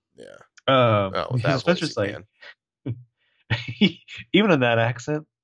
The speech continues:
Speaker 2: a lemon water sounds sexy. Um, Spencer's like, "Are you going someplace?" <laughs> Ezra's like, "Uh, y-, yes. Well, I, I was." Um,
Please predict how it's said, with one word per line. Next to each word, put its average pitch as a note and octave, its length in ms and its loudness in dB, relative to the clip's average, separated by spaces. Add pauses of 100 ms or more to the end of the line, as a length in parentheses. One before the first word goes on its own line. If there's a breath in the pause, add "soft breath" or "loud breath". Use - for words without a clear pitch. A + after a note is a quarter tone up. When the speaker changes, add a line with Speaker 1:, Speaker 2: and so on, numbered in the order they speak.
(100)
Speaker 2:
a A#2 60 -2
lemon A2+ 320 0
water F#2+ 200 -4
sounds F#2 300 -14
sexy. F#2+ 420 -10 (400)
Um, A#2 460 2
Spencer's F#3+ 260 -2
like, A2 280 2 (340)
"Are F3 100 0
you C3 160 4
going A#2 260 2
someplace?" C4+ 540 2 (220)
<laughs> - 220 -10
Ezra's B2 220 0
like, F#2+ 180 -4 (120)
"Uh, E3+ 320 4
y-, D#3 220 -2
yes. D#3 520 0
Well, C#3+ 220 4
I, G2+ 300 -4 (240)
I G2 200 -14
was." A#2+ 600 -2 (100)
Um, G2 580 -10